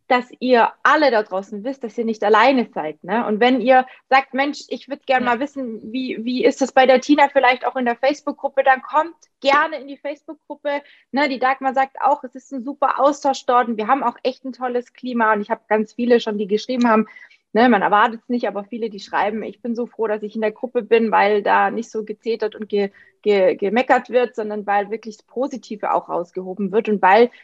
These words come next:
Speaker 1: wir wirklich dem Lipidem den Mittelfinger zeigen“, ja, um, um einfach nochmal beim Thema zu bleiben. Und das ist einfach super, super wichtig.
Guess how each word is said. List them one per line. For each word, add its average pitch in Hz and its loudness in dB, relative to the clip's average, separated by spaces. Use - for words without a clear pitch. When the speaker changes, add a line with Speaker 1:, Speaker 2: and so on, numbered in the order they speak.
Speaker 1:
wir 214 0
wirklich 247 0
dem 208 -2
Lipidem 240 0
den 269 2
Mittelfinger 185 -4
zeigen“, 139 0
ja, 143 -6
um, 202 -10
um 190 -12
einfach 214 -10
nochmal 208 -4
beim 196 -4
Thema 220 -4
zu 208 -20
bleiben. 214 -2
Und 190 -14
das 262 -10
ist 254 -10
einfach 208 -6
super, 233 -10
super 214 -8
wichtig. - -8